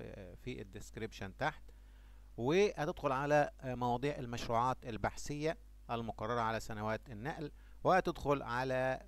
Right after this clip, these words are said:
آه، كل المشروعات عندك، وهتدخل على الصف الثالث الإعدادي المشروعات البحثية، وهنا القوالب البحثية.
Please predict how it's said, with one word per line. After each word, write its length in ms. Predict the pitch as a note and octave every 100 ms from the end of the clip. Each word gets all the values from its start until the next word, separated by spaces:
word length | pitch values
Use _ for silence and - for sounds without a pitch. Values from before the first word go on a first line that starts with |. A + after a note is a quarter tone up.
| - A2+
آه، 100 | -
كل 300 | C#3 C3+ A#2
المشروعات 520 | G#2+ G#2 G#2+ A#2 A#2+
عندك، 400 | A#2 C3 C#3+ -
وهتدخل 380 | B2 C3 - A#2
على 460 | G#2+ A2 A2+ A2+ A2 -
الصف 440 | - C3 C3 -
الثالث 540 | - - - A#2 G#2+ -
الإعدادي 560 | B2 A#2 G#2 B2 C#3 D3+
المشروعات 400 | G#2+ - A#2+ A#2+
البحثية، 540 | A2 - - D#3+ E3+ - - -
وهنا 460 | A#2+ C#3 D3+ D3+ D#3
القوالب 500 | C#3 A#2+ B2+ B2 -
البحثية. 520 | C3 - - -